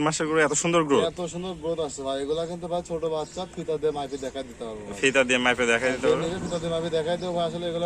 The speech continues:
Speaker 2: মনে করেন অনেক সময় ভাই ক্যাশ অন ডেলিভারিতে বাসায় নিয়ে যাবো ভাই, অনেক রকম কথাবার্তা হয় তো, যার কারণে ভাই কথাটা
Speaker 1: অনেক
Speaker 2: আগে
Speaker 1: ভাবে
Speaker 2: সামনে
Speaker 1: ছোট
Speaker 2: বলতে
Speaker 1: লাগছে, বড় লাগছে।
Speaker 2: হ্যাঁ, যাতে আগেই ভাই সাইড সম্পর্ক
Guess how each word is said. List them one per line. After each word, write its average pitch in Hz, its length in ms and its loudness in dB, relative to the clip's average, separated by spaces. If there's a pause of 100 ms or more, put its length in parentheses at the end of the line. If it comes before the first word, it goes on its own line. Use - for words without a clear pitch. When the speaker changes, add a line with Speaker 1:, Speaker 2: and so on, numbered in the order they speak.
Speaker 2:
মনে 170 120 -4
করেন 165 180 0
অনেক 156 140 -2
সময় 170 160 -2
ভাই 170 140 -2
ক্যাশ 151 200 -4
অন 160 140 -4
ডেলিভারিতে 165 440 0 (100)
বাসায় 151 240 -4
নিয়ে 147 180 -4
যাবো 139 240 -6
ভাই, 143 160 -6
অনেক 143 140 -10
রকম 147 200 -8
কথাবার্তা 156 380 -6
হয় 170 180 -4
তো, 190 60 -2 (580)
যার 151 160 -2
কারণে 170 220 0
ভাই 175 80 2 (100)
কথাটা 165 240 0 (120)
Speaker 1:
অনেক 139 140 4
Speaker 2:
আগে 139 80 2
Speaker 1:
ভাবে 139 160 8
Speaker 2:
সামনে - 120 4
Speaker 1:
ছোট 147 140 8
Speaker 2:
বলতে 139 140 8
Speaker 1:
লাগছে, 135 220 6 (100)
বড় 127 120 8 (100)
লাগছে। 127 280 8
Speaker 2:
হ্যাঁ, - 480 6
যাতে - 180 0 (120)
আগেই 175 220 -2 (160)
ভাই 165 160 0
সাইড 151 180 -2 (180)
সম্পর্ক 151 280 -4